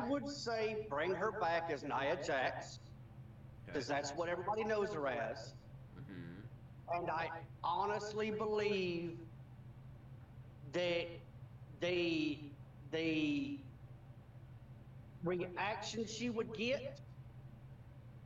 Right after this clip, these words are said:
Speaker 1: would be huge.
Speaker 2: Possibly.
Speaker 1: And it would be so much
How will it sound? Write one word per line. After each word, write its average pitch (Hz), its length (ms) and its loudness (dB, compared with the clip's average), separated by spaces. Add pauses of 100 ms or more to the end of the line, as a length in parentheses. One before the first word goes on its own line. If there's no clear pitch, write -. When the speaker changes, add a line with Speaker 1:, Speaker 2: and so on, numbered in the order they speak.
(580)
Speaker 1:
would 190 360 2
be 190 540 4 (420)
huge. 226 760 2 (2000)
Speaker 2:
Possibly. 120 480 -2 (3500)
Speaker 1:
And 202 280 2
it 226 280 0
would 196 180 0
be 196 160 4
so 220 600 2
much 220 320 2